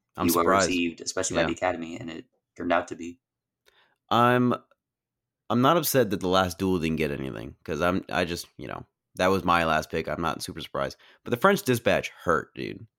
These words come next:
Speaker 1: I really thought it was gonna get, like, at least four, you know? Wes Anderson
Speaker 2: Mm-hmm.
Speaker 1: always gets something.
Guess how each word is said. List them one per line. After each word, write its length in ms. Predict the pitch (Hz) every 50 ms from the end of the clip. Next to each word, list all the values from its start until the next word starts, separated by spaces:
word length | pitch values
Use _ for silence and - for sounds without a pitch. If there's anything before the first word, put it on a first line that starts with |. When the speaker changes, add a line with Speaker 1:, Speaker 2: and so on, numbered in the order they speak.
| _ _ _ _ -
Speaker 1:
I 120 | 107 120
really 480 | 143 156 139 135 139 135 135 127 127 120
thought 220 | 120 120 113 113
it 20 | 107
was 120 | 101 87
gonna 160 | 101 98 92
get, 160 | 82 98 90 67
like, 120 | 87 90
at 60 | - 98
least 180 | 107 95 - -
four, 460 | - - 85 76 58 55 - - _ _ _ _ _ -
you 80 | 87
know? 280 | 85 85 85 80 85 - _ _ _ _ _ _ _ _ _ _ _ _ _ _ _ _ -
Wes 180 | 123 156 185 180
Anderson 340 | 139 139 135 127 117 120 110
Speaker 2:
Mm-hmm. 40 | 104
Speaker 1:
always 220 | 104 107 98 82
gets 300 | - 98 87 67 71 -
something. 580 | - - 90 82 80 78 - - - - -